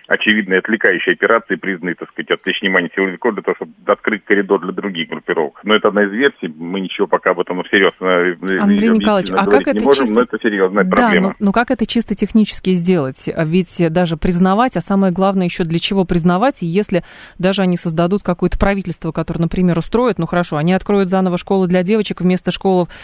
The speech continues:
Speaker 2: а, для, как там, называется, школы джихада, по-моему, да, на месте
Speaker 1: Да, школа
Speaker 2: закрытых
Speaker 1: джихада,
Speaker 2: школ,
Speaker 1: да, где
Speaker 2: школ для
Speaker 1: готовят
Speaker 2: девочек.
Speaker 1: боевиков, да. Мгм.
Speaker 2: Потом они откажутся от, там, публичного побивания камнями, или это уже нас как бы не интересует, это внутреннее дело афганского народа, и, или для чё, для чего всё это?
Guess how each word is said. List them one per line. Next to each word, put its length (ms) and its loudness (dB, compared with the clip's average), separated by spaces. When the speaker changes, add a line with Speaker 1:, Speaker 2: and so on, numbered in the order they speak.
Speaker 2:
а, 280 0
для, 460 2
как 200 -10
там, 220 -6
называется, 320 -4
школы 280 0
джихада, 360 0
по-моему, 320 0
да, 200 2
на 120 0
месте 200 2
Speaker 1:
Да, 80 4
школа 140 2
Speaker 2:
закрытых 280 2
Speaker 1:
джихада, 160 2
Speaker 2:
школ, 120 4
Speaker 1:
да, 160 2
где 160 0
Speaker 2:
школ 120 6
для 100 6
Speaker 1:
готовят 180 6
Speaker 2:
девочек. 340 2
Speaker 1:
боевиков, 140 4
да. 60 -8
Мгм. 80 -4
Speaker 2:
Потом 380 2
они 240 2
откажутся 680 0
от, 180 -8
там, 160 -2
публичного 480 0
побивания 540 0
камнями, 540 2
или 260 0
это 220 0
уже 300 0
нас 180 0
как 160 -4
бы 100 0
не 120 4
интересует, 500 0
это 160 0
внутреннее 520 2
дело 540 2
афганского 540 -2
народа, 560 2
и, 460 -6
или 140 -2
для 160 0
чё, 200 0
для 160 2
чего 280 0
всё 220 -8
это? 280 -14